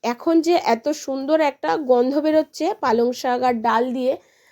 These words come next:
আপনারা বাড়িতে একবার না বানিয়ে খেলে বুঝতে পারবেন না বন্ধুরা, এই ডালটা কেমন হয়। এখন আমাদের ডাল রান্নাটা একেবারে কমপ্লিট। একটা পাত্রে ঢেলে নিচ্ছি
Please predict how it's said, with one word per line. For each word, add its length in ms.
আপনারা 420
বাড়িতে 380
একবার 320
না 360
বানিয়ে 400
খেলে 280
বুঝতে 380
পারবেন 380
না 140
বন্ধুরা, 480
এই 340
ডালটা 520
কেমন 420
হয়। 320
এখন 360
আমাদের 520
ডাল 260
রান্নাটা 500
একেবারে 540
কমপ্লিট। 540
একটা 300
পাত্রে 400
ঢেলে 300
নিচ্ছি 460